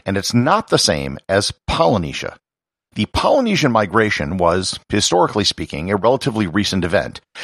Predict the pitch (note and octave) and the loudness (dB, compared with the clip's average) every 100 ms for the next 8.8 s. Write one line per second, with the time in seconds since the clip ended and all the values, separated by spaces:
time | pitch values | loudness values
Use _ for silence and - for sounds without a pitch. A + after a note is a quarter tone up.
0 | - - A#2+ F3+ G#3+ - - F#3 F#3 D3+ | -8 -4 -2 -2 -4 -4 -2 0 0 0
1 | A#2 G#2 C#3 G#3 D3+ E2+ D2+ G2 D3 G2+ | 0 0 0 0 -2 -4 -6 -2 0 2
2 | F2+ - E2 F2+ - A3 G#2+ - D#2 - | 0 -4 -4 -2 0 2 0 -2 -8 -4
3 | C2 - - _ _ _ - - - - | -4 -4 -12 _ _ _ -14 -12 -6 -4
4 | - A3 G3 D3 G2+ A2 G#3+ - D#3 F#2+ | -2 -2 0 0 2 2 0 0 0 0
5 | D2 E2 F2+ F#2+ A2 G#2 G2 C#3 G3 G2 | -2 -2 0 0 0 2 2 2 2 2
6 | D2+ D2 F2 B2 - - F2+ C2+ B1 C2+ | -2 -6 -4 0 0 0 -2 -4 -6 -10
7 | - - - A#2 A2+ A2 G#2 C3+ G#3 - | -10 -20 -6 0 2 2 2 2 0 0
8 | D3 C3 G#2 - E3+ C#3+ D2 D#2 | 0 0 0 0 0 0 -4 -4